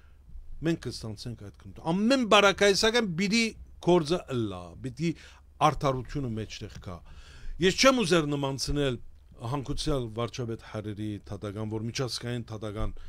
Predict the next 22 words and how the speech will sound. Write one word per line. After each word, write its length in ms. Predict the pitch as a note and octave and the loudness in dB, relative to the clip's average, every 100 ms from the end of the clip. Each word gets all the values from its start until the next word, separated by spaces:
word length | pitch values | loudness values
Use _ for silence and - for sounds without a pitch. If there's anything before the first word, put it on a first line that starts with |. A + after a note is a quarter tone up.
| - - | -14 -14
ադյան 340 | A#2 A2 A#2+ A2+ | -10 -6 -4 -6
քնած, 320 | D3 D#3+ - | -6 -6 -6
որը 220 | D#3 D#3+ | -6 -4
տեսանք 440 | D3+ D3+ F3 C3 - | -4 -6 -8 -10 -12
ի 100 | C3 | -8
վերջո 480 | C3 A#2+ - F#3+ G3 D3 - - - - - | -8 -8 -4 0 0 -2 -12 -20 -20 -20 -14
ինչպիսի 680 | F#3 - - F#3+ - G3+ G3+ F3+ D3 - - - - - - - - - - | -12 -10 -10 -6 -6 -4 -4 -4 -6 -10 -20 -20 -20 -20 -20 -20 -20 -18 -2
արևդուրի 580 | D#3+ E3 D#3 C3 E3 E3 | 2 4 4 4 6 6
մեջ, 380 | G3 A3+ - - - - - | 6 4 2 -8 -12 -20 -12
որուն 520 | A2+ F#3+ A3 C4 G#3 B2 - - - - - | 8 12 12 10 4 0 -10 -20 -20 -20 -4
վրա 240 | D3 D#3 | 0 0
բերցվեցավ, 760 | A#2 D3 C3 D3 C#3+ C#3+ G3 F#3 | 4 2 2 0 -2 0 0 2
անհադիմը, 600 | F#3+ G3 F#3+ F#3+ G#3+ A3 | 6 8 8 6 4 4
որ 200 | F#3+ E3 | 4 2
դակավին 480 | D3+ D#3+ D3 D3+ D#3+ - - - | 0 0 2 0 -2 -6 -18 -20
չգտնված, 720 | - E3 D3 C#3 B2 C3 - | -2 0 0 -4 -4 -4 -2
թե 100 | D3 - | -6 -4
ով 240 | C#3 C3+ C3+ | -2 0 0
է 80 | |
և 880 | A#2 A2 - - - - - - - | -2 -4 -10 -20 -20 -20 -20 -14 -2
ուր 100 | |
է։ 60 | - | -2